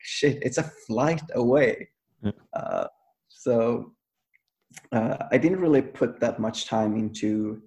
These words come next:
Speaker 1: uh, to travel to all these places and meet all these people that I wanted to meet. Um, I was fortunate enough, though, to have some friends already there through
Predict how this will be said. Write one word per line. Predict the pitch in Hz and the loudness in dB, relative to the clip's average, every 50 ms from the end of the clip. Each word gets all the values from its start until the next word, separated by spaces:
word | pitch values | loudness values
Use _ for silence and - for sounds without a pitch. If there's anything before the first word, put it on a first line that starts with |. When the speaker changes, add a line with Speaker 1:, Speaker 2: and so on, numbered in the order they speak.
| _ _ _ _ _ _ _ _ _ _ _ - - | _ _ _ _ _ _ _ _ _ _ _ -12 -12
Speaker 1:
uh, | - - - - _ _ _ _ - | -12 -12 -12 -16 _ _ _ _ -20
to | - - | -20 -10
travel | - - 117 107 107 107 104 | -2 0 2 2 2 2 0
to | - 117 | -2 -2
all | - 117 113 110 | 0 2 2 2
these | 107 107 - | 0 -4 -4
places | - 117 104 104 113 - - 107 110 - - - - - | -2 0 0 0 0 -2 -6 -8 -8 -10 -12 -16 -14 -10
and | 107 110 110 - - | -10 -8 -8 -8 -6
meet | 123 120 120 117 117 107 | -2 0 0 2 2 0
all | 113 110 | 0 0
these | 117 - | -2 -4
people | - 117 107 - 104 107 | -4 -6 -6 -4 -4 -4
that | 113 113 | -4 -2
I | 113 | -2
wanted | 113 113 117 135 143 139 | 0 0 2 2 2 2
to | 147 | 2
meet. | 151 151 165 170 - - - _ _ _ _ _ _ _ _ _ _ _ - - | 0 0 0 -2 -6 -12 -20 _ _ _ _ _ _ _ _ _ _ _ -10 -6
Um, | - - - 107 110 - - - - _ _ _ _ _ _ _ _ - | -6 -4 -4 -6 -6 -8 -10 -12 -18 _ _ _ _ _ _ _ _ 4
I | 139 | 4
was | 143 143 143 - | 4 4 0 -2
fortunate | - - 151 156 156 - 160 147 139 | 0 2 2 2 4 2 -2 -2 0
enough, | 135 135 113 113 - - - - _ - | 0 0 0 0 -2 -6 -18 -20 _ -4
though, | 120 110 107 104 - - - - | 0 0 0 0 -2 -4 -8 -8
to | - 113 110 107 | -4 -4 -4 -2
have | - 139 131 127 120 - | 0 2 2 2 2 -2
some | - 123 113 107 | -4 -4 -4 -2
friends | - 110 107 110 - | -2 -4 -4 -4 -2
already | - 110 110 110 107 110 110 110 110 113 | -2 -2 -2 0 0 0 0 -2 -2 -4
there | 110 - 120 113 113 110 | -2 0 2 2 2 0
through | 110 - - - 117 117 113 113 110 104 98 - | -2 -8 -6 0 2 2 2 2 0 -2 -4 -6